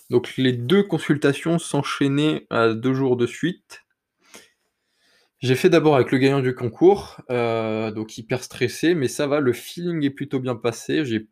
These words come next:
pas trop mal géré, j'avais créé un recueil de données, euh,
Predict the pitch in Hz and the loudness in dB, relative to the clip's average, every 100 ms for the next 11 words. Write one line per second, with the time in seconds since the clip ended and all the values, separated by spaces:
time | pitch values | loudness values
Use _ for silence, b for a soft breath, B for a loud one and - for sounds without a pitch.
0 | - 170 165 160 147 139 123 120 117 131 | -2 -2 0 -2 0 2 2 4 4 4
1 | 123 98 101 - - 117 101 95 95 98 | 4 2 -2 -6 -2 0 2 0 0 -2
2 | 101 113 110 107 104 113 117 117 110 98 | -2 0 0 0 0 0 -2 -2 -2 -2